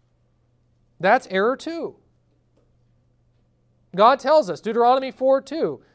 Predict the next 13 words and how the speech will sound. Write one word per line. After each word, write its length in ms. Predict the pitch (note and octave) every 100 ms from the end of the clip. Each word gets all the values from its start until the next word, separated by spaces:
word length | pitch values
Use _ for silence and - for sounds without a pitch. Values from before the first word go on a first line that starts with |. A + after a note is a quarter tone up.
| _
that 140 | F3
we 100 | G#3+
are 100 | B3+
permitted 500 | A3+ G3+ A3 C4 B3+ - _
neither 400 | - F3+ G#3 G3+
to 120 | G#3 E3
take 260 | - G3
away 400 | F3 D3 E3 G#3+
from 180 | C4 C4
the 80 | B3
Word 160 | A#3
of 120 | A3+ F#3
God 380 | F#3+ F3+ F3